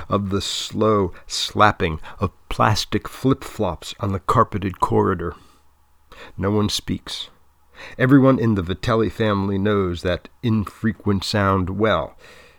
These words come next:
and they all turn to the doorway. It is Don Presenio, the whale, Vitelli. But he is too large to get through the doorway. "My papa," he says softly.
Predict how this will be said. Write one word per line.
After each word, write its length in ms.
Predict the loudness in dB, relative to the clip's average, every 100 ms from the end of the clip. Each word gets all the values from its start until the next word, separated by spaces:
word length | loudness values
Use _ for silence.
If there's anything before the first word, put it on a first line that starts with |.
| -12
and 120 | -6
they 80 | -2
all 340 | 2 4 2 0
turn 400 | 2 2 2 -2
to 80 | -2
the 100 | -2
doorway. 580 | 2 2 2 -2 -6 -14 -20 -20 -20 -20 -20 -20 -2
It 120 | 2 2
is 120 | 4
Don 380 | 4 6 6 4
Presenio, 760 | 0 4 4 4 2 0 -4 -10 -2
the 160 | 0
whale, 500 | 4 4 4 0 -6 -8 -20 -2
Vitelli. 640 | 0 2 2 0 -4 -10 -18 -20 -20 _ _ _ _ _ _ -4 6
But 80 | 10
he 140 | 10
is 120 | 10
too 160 | 8 10
large 500 | 12 10 8 4 0
to 80 | 0
get 260 | 2 2
through 240 | 2 0 2
the 100 | 2
doorway. 500 | 4 6 4 -2 -12 -20 _ _ _ _ _ _ _ _ _ _ _ -6
"My 160 | -2 -2
papa," 680 | 0 -2 -2 -12 -12 -16 -18 -20 -20 _ -20 -20 _
he 140 | -10 -6
says 240 | -4 -4
softly. 640 | -2 -2 -2 -8 -16 -18